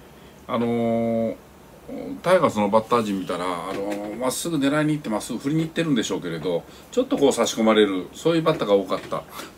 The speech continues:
甘い球が行ってもそれをきちんで捉えきれない。あの、真っ向勝負、真っ向からこう投げ下ろすピッチャーなので、あのー、コース、コースがこう乱れるっていうピッチャーではないんですね。高さ、高さの見極めが難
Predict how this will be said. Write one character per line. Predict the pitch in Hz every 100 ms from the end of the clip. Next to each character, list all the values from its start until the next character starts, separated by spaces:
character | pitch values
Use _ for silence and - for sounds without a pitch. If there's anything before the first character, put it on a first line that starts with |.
| 113
甘 | 139 185
い | 151
球 | 113
が | 104 104
行 |
っ | 107
て | - -
も | 165 117
そ | - 117
れ |
を | 117
き | 110 135
ち | -
ん | 117
で | 101
捉 | - 95 95
え |
き | 90 107
れ | 101
な | 82
い。 | 76 - - - - - -
あ | 110
の、 | 107
真 | 104 113
っ | -
向 | 151
勝 | 143 165
負、 | 127
真 | 120
っ | 117
向 | 165 170
か |
ら | 135
こ | 117 117
う |
投 | 110
げ |
下 | 113
ろ | 117
す | 110 120
ピ | 135
ッ |
チ | 139
ャ | 113
ー |
な | 95
の | 90
で、 | 90 92 - - - -
あ |
の | 110 110
ー、 | 104 101 98 98 95 - -
コ | - 233 240
ー | 156
ス、 | - 110 95 -
コ | 214 226
ー | 160
ス | -
が | 107 98 92
こ | - 101
う | 98
乱 | 120 123
れ | 123
る | 123
っ |
て | -
い | -
う |
ピ | 101
ッ |
チ | -
ャ | 95
ー |
で | 139
は |
な | 98 90
い |
ん | 80
で |
す | -
ね。 | 104
高 | - 135 170
さ、 | 165 147 - - -
高 | 151 180
さ | 196
の | 196
見 | 190 185
極 | 180 170
め |
が | 156
難 | 143